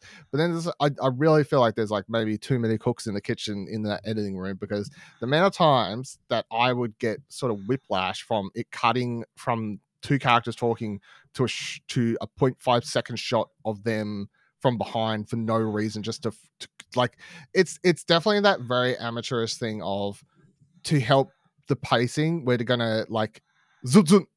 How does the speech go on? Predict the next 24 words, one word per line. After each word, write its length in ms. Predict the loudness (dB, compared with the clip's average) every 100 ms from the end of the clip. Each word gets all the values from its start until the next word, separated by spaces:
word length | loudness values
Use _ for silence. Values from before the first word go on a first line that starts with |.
| _
so, 260 | 2 4 4
like, 240 | 2 -2
to, 180 | -2 -2 -2
to, 140 | 2 4
like, 180 | 4 0 -10 -2
you 100 | 0
know, 260 | 0 -2 -6 _ -4
help 200 | -2 -2
keep 200 | -4 -4
the 180 | -4 -4
audience. 640 | -4 -4 -4 -8 -12 -18 -6 6
I 140 | 8
don't 180 | 8 4
know. 140 | -4 -12 _
It's 280 | -6 -6 -2
very, 180 | 0 0 -4 -6 2
I've, 200 | 2 4
I 60 | 0
found 240 | 4 2
it 60 | 2
very 280 | 4 4
distracting. 520 | 4 0 -4 -4 -8 -6
So 160 | -6
the, 120 | -6